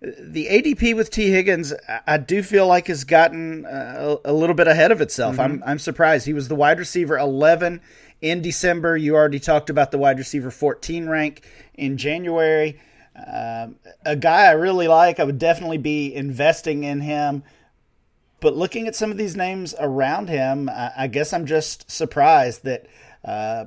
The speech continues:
Speaker 1: Mike Evans, Amari Cooper, Allen Robinson, Juju, Keenan Allen, um, e-,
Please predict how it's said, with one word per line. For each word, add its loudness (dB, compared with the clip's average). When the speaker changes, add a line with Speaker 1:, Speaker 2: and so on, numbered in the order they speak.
Speaker 1:
Mike -6
Evans, 0
Amari -2
Cooper, -6
Allen 0
Robinson, -2
Juju, -4
Keenan -6
Allen, -6
um, -12
e-, -8